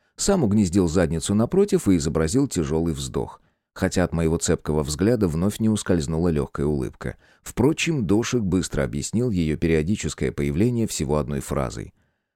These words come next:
«Вынужден предупредить, что информацию я просто так не раздаю. Если согласны, то с каждого по тысяче денег. Потом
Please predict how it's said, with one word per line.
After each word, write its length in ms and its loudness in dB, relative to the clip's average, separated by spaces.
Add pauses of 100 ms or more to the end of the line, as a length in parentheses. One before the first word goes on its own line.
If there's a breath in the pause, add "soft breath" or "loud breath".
(140)
«Вынужден 640 4
предупредить, 680 2
что 240 0
информацию 840 0
я 140 -2
просто 340 -2
так 280 -4
не 100 -2
раздаю. 540 -6 (400)
Если 380 0
согласны, 760 -2
то 300 2
с 80 -8
каждого 440 2
по 160 0
тысяче 440 -2
денег. 420 -8 (280)
Потом 460 2